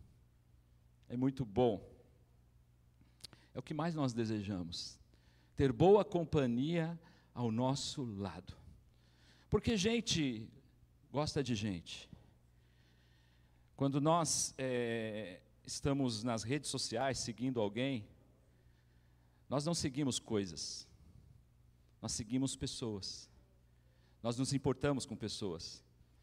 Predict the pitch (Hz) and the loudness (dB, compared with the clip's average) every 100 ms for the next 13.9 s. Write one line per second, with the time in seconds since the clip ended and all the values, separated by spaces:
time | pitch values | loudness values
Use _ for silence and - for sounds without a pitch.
0 | - - 123 - 139 139 147 113 - 110 | -16 -4 -4 2 2 4 2 0 -2 -4
1 | - 117 95 87 - - - - - - | 0 2 2 0 -6 -10 -16 -20 -20 -20
2 | - - 120 131 131 139 135 131 143 107 | -20 -10 -6 -4 -2 0 2 4 2 0
3 | - 104 - 98 85 - - - - - | -6 -8 -8 -10 -10 -14 -20 -20 -20 -20
4 | - - - - - 107 151 165 - - | -20 -20 -20 -20 -10 -2 0 0 -4 -4
5 | 139 127 123 107 110 104 - 180 175 165 | -2 0 0 -2 -4 -4 -4 -2 -2 -2
6 | 165 160 - - - - 104 143 139 117 | -4 -6 -18 -20 -20 -12 -2 0 0 -6
7 | - 120 107 - 98 98 143 160 156 147 | -6 -4 -4 -4 -6 -2 0 0 0 -4
8 | - - - - - 104 135 143 139 131 | -18 -20 -20 -20 -12 -4 0 2 0 -6
9 | - 120 113 110 95 101 92 151 156 143 | -8 -6 -2 -4 -4 -6 0 2 2 2
10 | 151 139 - - - - - - - - | -2 -4 -10 -20 -20 -20 -20 -20 -20 -18
11 | 104 113 147 147 - 135 - 127 123 113 | -6 0 2 0 -4 -8 -8 -6 -4 -4
12 | 107 98 87 85 - - - _ _ - | -6 -8 -12 -14 -20 -20 -20 _ _ -8
13 | 127 123 135 104 107 127 143 - - | -4 -2 -2 -2 -2 -2 -4 -8 -14